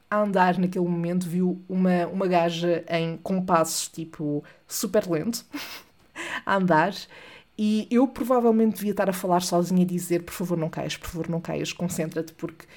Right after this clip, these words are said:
eu quando estou num momento assim mais de foco, às vezes falo um pouco sozinha.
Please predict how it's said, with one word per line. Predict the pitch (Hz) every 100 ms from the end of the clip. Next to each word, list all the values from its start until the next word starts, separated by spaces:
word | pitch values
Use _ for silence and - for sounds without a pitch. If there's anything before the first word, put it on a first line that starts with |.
| - -
eu | 180
quando | 180
estou | 180 - 180
num | 175
momento | 180 175 170 170
assim | 175 - 170
mais | 160 156 165 170
de | 165 156 151 180 -
foco, | - - 165 190 - 254 - -
às | - 170
vezes | 175 170
falo | - 175 156 - -
um | 185
pouco | 180 160 -
sozinha. | - 156 156 147 165